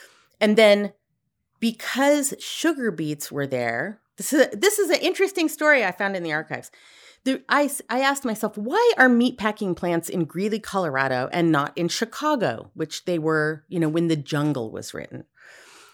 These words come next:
And the answer has to do specifically with Greeley, which is where the feedlot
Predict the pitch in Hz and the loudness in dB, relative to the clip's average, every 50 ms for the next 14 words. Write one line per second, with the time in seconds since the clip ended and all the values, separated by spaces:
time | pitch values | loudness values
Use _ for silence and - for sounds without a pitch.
0 | - _ - 240 254 262 254 269 - - 277 349 403 392 - 311 233 - - 214 | -16 _ 4 6 6 6 6 4 2 2 2 2 2 2 2 0 0 2 0 -2
1 | 202 - - 196 170 165 156 160 170 - - - - - - 262 247 254 - 233 | -2 0 -4 -2 0 0 0 0 0 -2 -6 -8 -8 -4 -2 -2 0 2 2 2
2 | 240 247 233 - 233 226 220 208 208 208 - - 226 254 269 233 196 165 151 175 | 2 2 -2 0 0 -2 0 -2 -4 -4 -4 -4 -2 0 2 2 0 0 0 -2
3 | 196 - 262 254 - 285 294 285 262 285 277 - - - 285 285 214 175 160 143 | -2 -2 -2 -4 0 0 0 0 0 -2 -4 -4 -6 -6 -4 -4 -2 -2 0 0
4 | 143 127 - | 0 0 -2